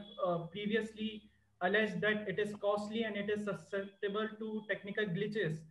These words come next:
why do you think that D O T is pressing too much for the B S N L to go about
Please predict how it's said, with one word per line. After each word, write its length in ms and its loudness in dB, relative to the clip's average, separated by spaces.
why 180 6
do 100 2
you 200 -2
think 240 -2
that 160 4
D 120 2
O 120 8
T 140 -2
is 360 -2
pressing 520 2
too 80 0
much 240 0
for 100 0
the 80 2
B 120 2
S 100 0
N 120 0
L 200 0
to 160 -4
go 180 2
about 360 0